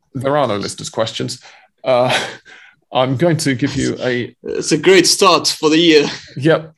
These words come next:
Speaker 1: Happy New Year, everyone. Hopefully, uh, people get a bit more enthusiastic about asking again. We're normally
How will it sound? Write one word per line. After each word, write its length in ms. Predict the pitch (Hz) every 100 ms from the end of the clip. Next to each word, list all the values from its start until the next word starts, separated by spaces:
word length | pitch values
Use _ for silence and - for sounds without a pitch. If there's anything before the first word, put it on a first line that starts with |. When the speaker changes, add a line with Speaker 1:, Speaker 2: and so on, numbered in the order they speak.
| _
Speaker 1:
Happy 280 | - 156 160
New 120 | 143
Year, 240 | 139 147 143
everyone. 420 | 135 151 139 123 -
Hopefully, 500 | 143 120 135 127 127
uh, 280 | 117 120 - -
people 240 | 131 120
get 120 | 123
a 40 | 123
bit 180 | 117
more 160 | 120 120
enthusiastic 560 | 120 135 123 123 - 120
about 220 | 123 -
asking 280 | 143 - 151
again. 200 | 160 180
We're 120 | 123
normally 360 | 165 127 117